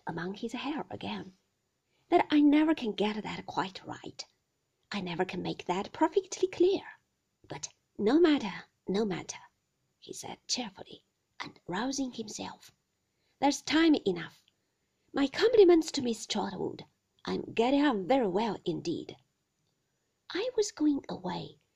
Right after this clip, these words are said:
when he directed my attention to the kite. "What do you think of that for a kite?" he said. I answered that it was a beautiful one. I should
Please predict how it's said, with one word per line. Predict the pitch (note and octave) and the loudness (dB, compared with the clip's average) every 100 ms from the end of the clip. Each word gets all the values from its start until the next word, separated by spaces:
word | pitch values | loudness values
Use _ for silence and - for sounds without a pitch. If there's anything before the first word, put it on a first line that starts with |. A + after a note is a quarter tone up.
| _ _ _ | _ _ _
when | - D#4 | 0 2
he | F#4+ - | 2 4
directed | F#4+ F#4+ B4 - - G3+ | 6 6 4 -4 -14 -14
my | D#3+ E3+ - | -14 -14 -12
attention | - D4 D4+ F3+ E3 D3+ | -6 -4 -4 -6 -12 -12
to | A3 | -12
the | - | -10
kite. | - D4+ A#3+ - - _ _ _ _ _ _ _ _ _ _ _ _ | -6 -6 -8 -14 -20 _ _ _ _ _ _ _ _ _ _ _ _
"What | - C5+ | 2 6
do | B4+ | 8
you | A#4 | 8
think | - C#4+ B3+ | 6 2 2
of | G3 | -4
that | F3 E3+ - - - - _ _ | -4 -6 -10 -14 -18 -20 _ _
for | - A#3 | -12 -12
a | |
kite?" | - - E4+ - - - _ _ _ _ _ _ | -8 -8 -6 -8 -14 -20 _ _ _ _ _ _
he | - - | -20 -18
said. | - - - - _ _ _ _ _ _ _ - | -16 -16 -18 -20 _ _ _ _ _ _ _ -10
I | A3+ - | -8 -4
answered | A3+ A3+ A3 G#3 G#3 - _ _ _ | -4 -2 -2 -4 -6 -14 _ _ _
that | B3 B3+ - | -6 -4 -2
it | B3 B3 | 0 0
was | A#3+ | -2
a | B3 | -2
beautiful | C4+ F#4 F4+ F3+ | 0 0 0 -8
one. | F3 E3 F3+ _ _ _ _ - | -8 -12 -18 _ _ _ _ -4
I | D4+ | -4
should | - F#3+ | -4 -8